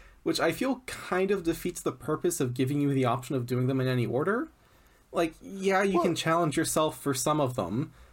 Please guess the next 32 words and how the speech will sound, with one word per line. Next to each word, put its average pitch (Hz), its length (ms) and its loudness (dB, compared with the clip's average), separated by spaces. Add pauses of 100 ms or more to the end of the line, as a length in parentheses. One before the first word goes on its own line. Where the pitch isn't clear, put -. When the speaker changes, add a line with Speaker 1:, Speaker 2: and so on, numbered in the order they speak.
(220)
Speaker 1:
uh, 139 180 2
and 139 140 2
do 151 100 2
some 165 180 0
of 160 60 0
the 170 80 2
harder 156 260 2
ones 147 220 -4
first, 120 320 -4
which 180 140 -2
is 415 160 0
fair, 120 260 2
and 143 180 0
that 147 120 2
is, 147 300 -2
you 170 100 -2
know, 117 220 -2 (260)
that's 139 200 -2
good. 127 360 2 (420)
But 160 180 -2
then 196 300 2
you 165 160 2
also 165 260 2
leave 156 280 0
yourself 135 680 2 (480)
having 156 400 2
to 147 140 0
do 139 280 2
the, 135 180 2
like, 117 360 0 (160)
early 220 300 2
gyms 120 540 0